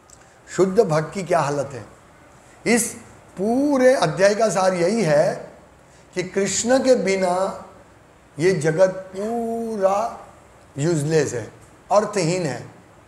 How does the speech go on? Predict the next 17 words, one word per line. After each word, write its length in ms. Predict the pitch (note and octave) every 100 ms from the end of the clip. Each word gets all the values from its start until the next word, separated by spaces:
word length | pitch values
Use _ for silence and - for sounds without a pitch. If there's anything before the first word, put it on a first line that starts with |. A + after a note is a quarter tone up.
| _ - - - - - - C3+ - - - - - - - -
आगे 380 | A#2+ C3 D3+ D3 D3 D3 - - - -
अर्जुन 340 | C3 B2+ D#3+
बताएंगे, 540 | D3+ C#3 G3+ G#3+ E3+ B2
हम्म? 1200 | A2 - - - - _ - - - - B2+ D3 D3 - - - - - - -
लेकिन 320 | C3+ D3+ G3+
हमें 340 | F#3+ F#3 G3 E3
क्या 180 | F3+ G3
शिक्षा 400 | F3+ D3+ - F#3
लेनी 280 | F3+ F#3
है 120 | F#3 F3
इस 240 | D#3 - - -
अध्याय 400 | C#3+ C3+ D#3+ D#3+
से 360 | D#3 F3+ F3 F3 - -
और 120 | C#3
इस 200 | E3+ D3
श्लोक 400 | D3 - D#3+ E3+
से 200 | E3 E3+